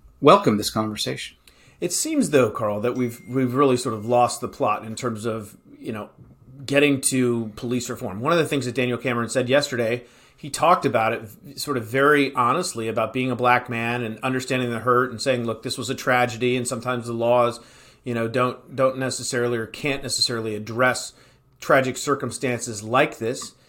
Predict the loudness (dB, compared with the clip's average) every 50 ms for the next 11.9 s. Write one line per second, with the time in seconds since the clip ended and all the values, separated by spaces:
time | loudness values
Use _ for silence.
0 | _ _ _ _ _ _ -2 0 2 2 2 2 0 0 -4 -6 -10 -4 0 2
1 | 2 2 2 2 4 4 4 4 4 2 2 2 2 0 0 0 0 0 0 0
2 | 0 2 0 0 -2 -4 -4 -4 -4 -6 -6 -10 -14 _ -18 -16 -16 -14 -16 -16
3 | -18 -20 -20 -16 -12 -4 0 2 4 4 2 0 -2 -4 0 4 6 6 6 4
4 | 0 -4 0 2 2 2 0 -2 -6 -6 -4 -4 -4 -4 -4 -6 -6 -8 -8 -8
5 | -6 -4 -2 0 2 2 0 0 4 6 8 8 8 8 6 2 -6 -14 -20 -20
6 | _ _ -6 -4 -2 0 2 2 2 2 0 -2 -4 -2 0 2 2 2 2 0
7 | 0 0 0 -2 -2 -6 -12 -14 -16 _ _ _ _ _ _ _ -8 -2 0 2
8 | 2 2 2 0 -4 -4 -4 -4 -4 -4 -2 2 2 2 2 2 2 2 2 2
9 | 2 2 0 0 0 -2 -10 _ _ -8 -6 -4 -4 2 4 6 6 6 4 0
10 | -2 -2 -2 -2 0 0 0 -2 -4 -6 -6 -4 -2 0 0 0 -2 -6 -10 _
11 | _ _ _ _ _ _ _ -4 0 0 2 2 0 0 -4 -6 -10 -14